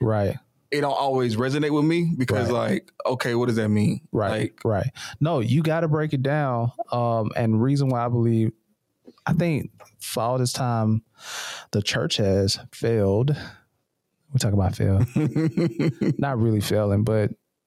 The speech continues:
Speaker 1: I think the church, we have to be intentional with our communication,
Speaker 2: Mm-hmm.
Speaker 1: just like what Vo said. And I'm glad you brought that point across because now it makes me like, "Okay, how can I communicate,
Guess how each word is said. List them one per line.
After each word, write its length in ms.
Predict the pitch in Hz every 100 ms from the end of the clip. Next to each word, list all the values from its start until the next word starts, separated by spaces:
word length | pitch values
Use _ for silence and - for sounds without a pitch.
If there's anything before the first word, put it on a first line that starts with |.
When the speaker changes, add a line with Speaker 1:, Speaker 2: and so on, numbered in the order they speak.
| - -
Speaker 1:
I 60 |
think 240 | 139 139 123
the 60 |
church, 340 | 101 131 113 -
we 160 | 117
have 180 | 117 113
to 100 | 120
be 420 | 113 113 110 104 -
intentional 500 | 113 139 135 120 110
with 120 | 107
our 120 | 101
communication, 720 | - 113 107 107 107 107 104
Speaker 2:
Mm-hmm. 440 | 113 110 107 113 117
Speaker 1:
just 180 | 123 -
like 100 | 139
what 140 | 139
Vo 160 | 139 139
said. 380 | - 113 104 127 - - - - _ _
And 100 | 120
I'm 80 | 127
glad 240 | 139 135
you 180 | 127 117 -
brought 280 | 139 131 123
that 280 | 123 113 -
point 220 | 131 117
across 460 | 101 139 170 131
because 360 | - 110 117 110
now 200 | 120 135
it 120 | 120
makes 340 | 120 120 107 -
me 160 | 123
like, 180 | 120 98
"Okay, 240 | 120 - 107
how 300 | 98 147 156
can 200 | - 135
I 120 | 117
communicate, 520 | - 107 101 101 95